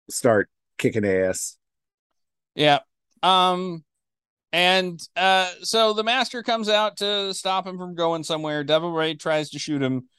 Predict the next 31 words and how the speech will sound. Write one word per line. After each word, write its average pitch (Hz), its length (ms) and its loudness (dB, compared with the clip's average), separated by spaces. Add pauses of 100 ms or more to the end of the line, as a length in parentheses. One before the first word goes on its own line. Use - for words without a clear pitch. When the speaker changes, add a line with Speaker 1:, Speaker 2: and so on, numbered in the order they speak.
(340)
Speaker 2:
and 135 200 2
he 151 140 -2
just 147 320 -2 (220)
whirls 151 500 2
his 135 140 -6
staff 143 320 0
around 123 360 -2
and 120 140 -8
catches 131 320 -8
all 123 140 2
the 117 80 -10
little 117 160 -6
tiny 117 260 -6
pitchfork 110 420 -10
things. 107 340 -10 (340)
And 123 240 0
then 123 120 -2
somebody 147 320 0
breaks 131 360 -2
the, 110 340 -8
uh, 104 220 -2
portico 123 520 -4
above 104 300 -4
him, 104 300 -8 (320)
and 104 500 -6
rocks 110 380 -2
fall, 107 280 0
and 101 120 -10
he, 98 420 -12
he 92 140 -14
dies, 90 500 -8